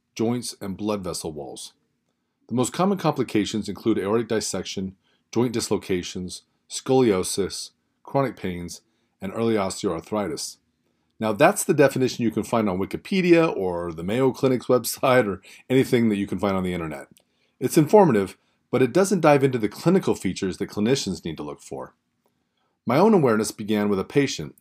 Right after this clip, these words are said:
who was involved with a car accident. She didn't know that she had Ehlers-Danlos or that it ran in her family. What was interesting was that shortly after the accident, her gut health fell apart on her. We also found out that her atlas adjustments were not holding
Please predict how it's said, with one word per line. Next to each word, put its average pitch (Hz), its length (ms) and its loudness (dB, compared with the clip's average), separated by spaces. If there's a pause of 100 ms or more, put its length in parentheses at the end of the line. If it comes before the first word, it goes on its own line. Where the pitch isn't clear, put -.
who 117 80 -2
was 101 120 0
involved 104 300 0
with 98 80 2
a 92 40 -2
car 110 220 -2
accident. 78 460 -8 (720)
She - 180 -2
didn't 208 200 4
know 139 160 6
that 110 120 -2
she 107 120 -2
had 90 80 -2
Ehlers-Danlos 90 880 -6
or 110 120 0
that 107 140 2
it 104 60 0
ran 107 220 -2
in 101 80 -2
her 90 60 -4
family. 92 500 -6 (680)
What 113 80 2
was 113 120 0
interesting 160 460 0
was 98 120 -2
that 110 120 -4
shortly 170 400 2
after 131 240 0
the 127 100 2
accident, 90 560 -6 (260)
her 123 120 0
gut 139 220 4
health 92 240 -6
fell 85 160 -4
apart 78 320 -6
on 73 100 -10
her. 71 160 -16 (1040)
We 127 80 8
also 202 200 6
found 127 220 2
out 120 120 0
that 113 100 0
her 113 120 0
atlas 127 360 0
adjustments 92 480 -6
were 110 80 -2
not 113 220 -4
holding 90 360 -4